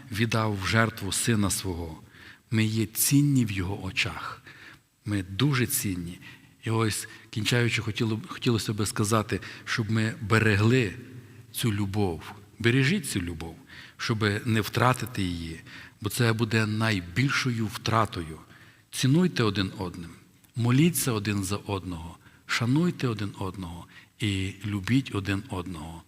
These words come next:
Амінь. І давайте ми зараз помолимося. Якщо у вас є якісь прохання, або ви хочете також подякувати Богу, і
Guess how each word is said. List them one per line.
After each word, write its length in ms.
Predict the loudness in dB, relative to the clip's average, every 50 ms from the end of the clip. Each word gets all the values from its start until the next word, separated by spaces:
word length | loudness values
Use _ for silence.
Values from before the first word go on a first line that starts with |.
| _ _ _ _ -2
Амінь. 380 | 0 0 2 0 -2 -4 -8 -12 -16 -20 -20 -20 _ _ _ _ _ _ _ _ _ -20 -20 -20 -20 -20 -20 -18 -20 -20 -20 _ _ _ _
І 120 | -2 -2 0
давайте 400 | 0 2 2 2 2 2 4 6
ми 120 | 6 6
зараз 420 | 8 6 6 6 4 2 0 -4 -8 -10 -16 -16 -6 0
помолимося. 800 | 2 4 6 8 6 6 6 4 0 -2 -4 -6 -8 -8 -10 -12 -14 -18 -18 -18 -18 -18 -18 -20 -14 _ -4
Якщо 260 | -2 0 2 2 2
у 40 | 4
вас 280 | 4 4 4 4 2
є 240 | 2 4 4 6 6
якісь 320 | 4 2 2 0 0 0 0
прохання, 800 | -2 -2 -2 0 2 4 4 6 6 6 4 2 2 2 0 -2 -6 -12 -16 -16 -18 -18 -20 -20 -20 -12
або 300 | -6 -4 -2 0 0 0
ви 120 | 0 0 -2
хочете 440 | 0 0 0 0 0 -2 -4 -4 -4
також 320 | -4 -4 -4 -4 -6 -8
подякувати 680 | -6 -4 -4 0 0 0 0 0 -2 -6 -6 -4 -4 -6
Богу, 460 | -4 -2 0 0 0 2 0 0 0
і 320 | -2 -2 -2 -4 -6 -8